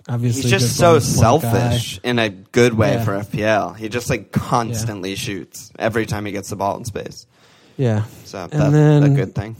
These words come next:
Speaker 1: the other thing I think off the back of last week that's maybe not that important for Game Week twenty-eight, but just looking at the strikers, I think we're all gonna be faced with a very serious dilemma moving forward for Game Week twenty-nine when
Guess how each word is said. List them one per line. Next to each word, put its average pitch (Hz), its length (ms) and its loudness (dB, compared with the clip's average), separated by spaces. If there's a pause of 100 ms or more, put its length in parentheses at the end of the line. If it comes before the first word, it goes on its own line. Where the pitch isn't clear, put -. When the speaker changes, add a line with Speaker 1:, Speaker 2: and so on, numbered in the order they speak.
(580)
Speaker 1:
the 160 100 -2
other 175 200 4
thing 160 240 4
I 139 120 6
think 139 240 4
off 135 160 4
the 135 80 2
back 135 300 4
of 135 60 4
last 127 260 4
week 123 140 0
that's 123 200 0
maybe 135 220 6
not 123 260 4
that 123 200 2
important 120 360 2
for 131 100 0
Game 123 160 4
Week 117 100 2
twenty-eight, 123 480 4
but 123 140 2
just 135 240 2
looking 151 300 6
at 151 120 4
the 117 100 -4
strikers, 135 520 4
I 135 100 4
think 135 260 4
we're 147 200 4
all 127 220 4
gonna 120 180 4
be 117 140 4
faced 120 340 0
with 117 120 2
a 123 60 2
very 120 220 2
serious 123 400 -2
dilemma 123 380 2
moving 131 280 4
forward 135 300 2
for 123 100 2
Game 123 160 6
Week 123 120 4
twenty-nine 123 600 4
when 123 220 2